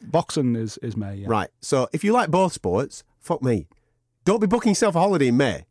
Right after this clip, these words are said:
Speaker 2: right? You ain't going anywhere in May. Your weekends are already assigned.
Speaker 1: Yep.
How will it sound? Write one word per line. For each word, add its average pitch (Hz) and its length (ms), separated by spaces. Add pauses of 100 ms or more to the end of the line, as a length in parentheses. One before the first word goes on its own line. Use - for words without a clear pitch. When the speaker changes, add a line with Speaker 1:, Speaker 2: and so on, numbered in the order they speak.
Speaker 2:
right? 127 320 (480)
You 202 180
ain't 170 140
going 220 260
anywhere 160 400
in 131 160
May. 139 140
Your 151 200
weekends 185 440
are 151 220
already 170 440
assigned. 143 760
Speaker 1:
Yep. 98 240